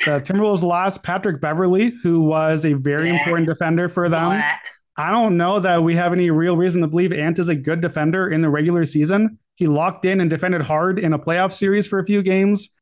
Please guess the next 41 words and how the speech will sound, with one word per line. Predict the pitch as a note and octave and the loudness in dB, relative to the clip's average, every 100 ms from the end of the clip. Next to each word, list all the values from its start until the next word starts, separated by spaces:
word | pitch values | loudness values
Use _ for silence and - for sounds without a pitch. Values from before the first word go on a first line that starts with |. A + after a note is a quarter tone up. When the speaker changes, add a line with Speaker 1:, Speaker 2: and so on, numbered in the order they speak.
| _ - | _ -8
Speaker 1:
I | D#3 | -2
don't | F3 E3 | 0 2
know | E3 F3+ | 2 2
that | E3 D#3 D#3 - _ _ _ | 0 -2 -4 -8 _ _ _
when | D3+ D3+ | -2 0
the | D3 | 2
load | D3 D3 D#3+ | 0 2 2
he's | E3+ | 0
gonna | E3+ D#3+ | 0 -2
have | D#3+ D#3 | -2 0
in | D#3 | 0
the | C#3 | 0
season | C#3+ D3+ F3 | -2 0 0
that | D3 C#3 | 0 0
he's | D#3+ D3+ | 0 -2
a, | C#3 _ _ _ - | -6 _ _ _ -6
a | D3 | -4
good | - D3 D3 | -2 -2 -2
defender. | E3 E3+ F3 F3 F#3 F3+ _ _ - | -2 0 0 0 -2 -6 _ _ -2
Maybe | D#3+ B3+ | 0 0
Towns | A#3+ G3 A3 | 0 0 2
is | G#3+ | 0
better | G3+ F#3 | 0 0
at | C#3+ | -2
the | C3+ | -4
four. | C3 C#3+ | -4 -2
I | C#3+ | 0
think | F#3 F#3+ | 0 0
that | F3 | 0
that's | F3+ F3 | 0 0
a | E3+ | -2
good | F3 D#3+ | -2 -2
case | E3 D#3 | -2 -2
for | - C3 B2+ | -2 -6 -4
it | D3 | -2
in | D3+ | 0
a | |
different | C#3 D#3 D#3 D3 | -2 -2 -2 -2
sort | E3+ D3+ | -2 0
of | B2+ | 0
role. | C3 D#3 F3 | -2 -2 -4